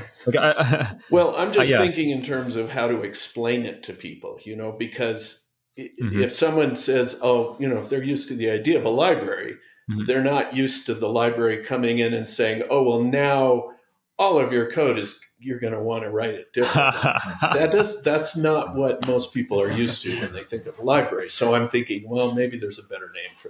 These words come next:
Speaker 1: this.
Speaker 2: Yeah, maybe it's like a difference between, like, a, a house guest and, like, someone you've, like, that, uh,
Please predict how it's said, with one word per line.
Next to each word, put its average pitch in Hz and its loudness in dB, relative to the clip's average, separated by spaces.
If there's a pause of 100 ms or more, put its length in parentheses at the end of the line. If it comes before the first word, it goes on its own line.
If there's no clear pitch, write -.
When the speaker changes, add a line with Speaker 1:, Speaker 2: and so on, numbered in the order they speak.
Speaker 1:
this. - -10
Speaker 2:
Yeah, 160 4
maybe 160 4
it's 151 0
like 151 2
a 147 2
difference 139 0
between, 123 -2
like, 107 -2
a, 101 2
a 104 -2
house 113 -2
guest 107 0
and, 104 -2
like, 98 -2
someone 101 2
you've, 98 0
like, - -2
that, - -2
uh, - -4